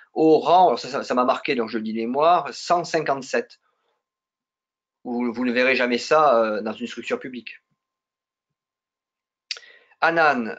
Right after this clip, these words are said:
euh, étant animatrice dans un centre de loisirs et directrice adjointe, oh là là. Directrice adjointe,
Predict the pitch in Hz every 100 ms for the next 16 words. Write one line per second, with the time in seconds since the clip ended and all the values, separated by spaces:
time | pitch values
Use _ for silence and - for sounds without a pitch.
0 | - 135 131 139 143 160 160 151 151 165
1 | 147 143 151 143 147 139 143 139 135 139
2 | 139 143 127 139 143 147 156 123 110 -
3 | - - - - - - 1077 1077 _ _
4 | _ _ _ _ _ _ _ _ _ _
5 | 113 110 143 143 165 156 139 127 147 156
6 | 180 175